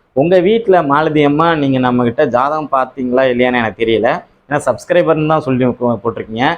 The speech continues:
உங்களுடைய வீட்ல யாருக்கேனும், ஆ, சனி நாலாம் பாவத்தோட தொடர்பு கொள்றாரா? I mean,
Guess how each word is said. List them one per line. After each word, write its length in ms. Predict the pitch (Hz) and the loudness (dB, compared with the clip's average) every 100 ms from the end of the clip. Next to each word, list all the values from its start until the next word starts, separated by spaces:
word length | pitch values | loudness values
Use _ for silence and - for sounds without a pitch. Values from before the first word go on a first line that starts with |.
| - _ _ | -6 _ _
உங்களுடைய 360 | 131 143 135 135 | 0 2 2 2
வீட்ல 320 | 208 214 196 | 2 4 4
யாருக்கேனும், 960 | 170 131 139 160 165 - 170 165 135 - _ _ _ - | 4 4 4 4 2 -2 0 0 -2 -10 _ _ _ -6
ஆ, 640 | 123 127 127 123 120 120 | -2 -2 -2 -2 -2 -2
சனி 380 | 120 - 147 208 | -2 -2 0 0
நாலாம் 520 | 165 131 175 202 208 | 0 0 2 2 2
பாவத்தோட 400 | 170 147 127 143 | 4 4 4 2
தொடர்பு 440 | 151 127 139 127 117 | 2 0 0 0 2
கொள்றாரா? 280 | 110 101 101 | 2 0 -2
I 200 | 123 123 | 0 2
mean, 280 | 147 190 | 2 0